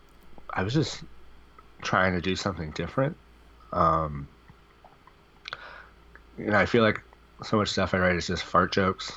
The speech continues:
or butt jokes. So, you know, I just wanted to try something outside the box. But I guess, you know, I'll just stick to the fart jokes. That's,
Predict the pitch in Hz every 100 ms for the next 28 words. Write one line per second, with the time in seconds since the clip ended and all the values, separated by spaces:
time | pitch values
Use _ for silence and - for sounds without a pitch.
0 | - 101 90 87 95 95 92 95 - -
1 | - - 92 87 85 - - - - -
2 | - - - - - 85 87 - 95 90
3 | 95 90 85 101 98 95 90 101 98 101
4 | 101 98 92 90 - - - 85 85 87
5 | 90 90 - - 110 113 101 120 120 -
6 | 123 120 - 123 113 113 110 - 85 -
7 | 73 - - 95 - -